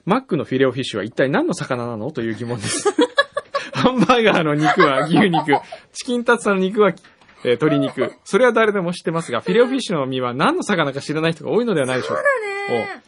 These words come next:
Speaker 1: お。そこで勝手に調査しましたので、結果を報告します。
Speaker 2: <laughs> やった。私ね、
Speaker 1: ええ。
Speaker 2: ちっちゃい頃からフィレオフィッシュ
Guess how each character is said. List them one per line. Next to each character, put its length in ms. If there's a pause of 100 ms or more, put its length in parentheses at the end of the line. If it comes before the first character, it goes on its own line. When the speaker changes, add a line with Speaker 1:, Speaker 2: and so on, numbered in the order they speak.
(220)
Speaker 1:
お。 40
そ 80
こ 100
で 80
勝 200
手 120
に 100
調 160
査 100
し 120
ま 100
し 60
た 80
の 100
で、 0
結 280
果 80
を 40
報 140
告 100 (120)
し 120
ま 160
す。 60
Speaker 2:
<laughs> 120 (640)
や 60
っ 40 (180)
た。 80 (840)
私 140
ね、 200
Speaker 1:
え 20
え。 40
Speaker 2:
ち 120 (240)
っ 60
ち 80
ゃ 80
い 100
頃 160
か 100
ら 60
フ 120
ィ 40
レ 80
オ 40
フ 40
ィ 20
ッ 40
シ 120
ュ 40